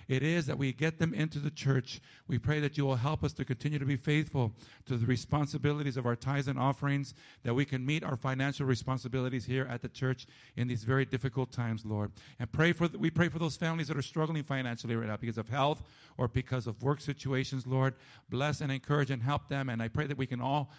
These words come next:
help each other during these hard times. So bless your word now. In Jesus' name we pray.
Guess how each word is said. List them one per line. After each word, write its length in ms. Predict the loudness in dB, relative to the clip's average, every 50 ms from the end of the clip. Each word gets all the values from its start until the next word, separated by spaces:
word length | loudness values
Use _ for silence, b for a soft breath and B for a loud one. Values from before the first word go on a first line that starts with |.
| B B B
help 260 | 4 4 4 4 2
each 180 | -2 -2 0 0
other 240 | 0 2 2 0 0
during 240 | 2 2 0 2
these 200 | 2 0 -2 -2
hard 220 | -2 -2 -2 -2 -2
times. 440 | -4 -4 -2 -2 -4 -4 -6 -10 b b b b b
So 160 | b -6 -6 -2
bless 320 | 2 4 4 4 4 4
your 100 | 2 4
word 220 | 4 4 4 4
now. 180 | 2 0 0 0
In 140 | 0 -2 -2
Jesus' 400 | 0 0 0 0 0 -2 -2 -2
name 160 | -2 0 0
we 100 | 0 -2
pray. 400 | -2 -4 -4 -4 -4 -4 -4 -6